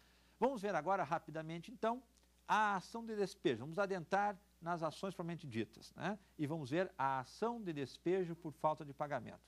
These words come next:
Então, na, no pedido inicial, nós temos que ter o cálculo discriminado do aluguel, temos que ter a, a, a possibilidade do inquilino purgar a mora, eh,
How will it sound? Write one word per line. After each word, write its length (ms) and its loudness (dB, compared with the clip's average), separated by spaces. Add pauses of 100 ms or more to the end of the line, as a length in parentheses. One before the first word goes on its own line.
Então, 220 2 (560)
na, 440 2 (840)
no 140 -2
pedido 340 -4
inicial, 420 2
nós 140 -4
temos 220 -10
que 120 -12
ter 300 -2 (200)
o 100 -4
cálculo 500 4
discriminado 480 -10
do 60 -8
aluguel, 420 -2 (500)
temos 220 -4
que 100 -8
ter 380 0 (460)
a, 220 2
a, 400 0 (180)
a 40 -6
possibilidade 520 0
do 60 -10
inquilino 280 -10
purgar 360 0
a 80 0
mora, 400 0 (640)
eh, 400 -4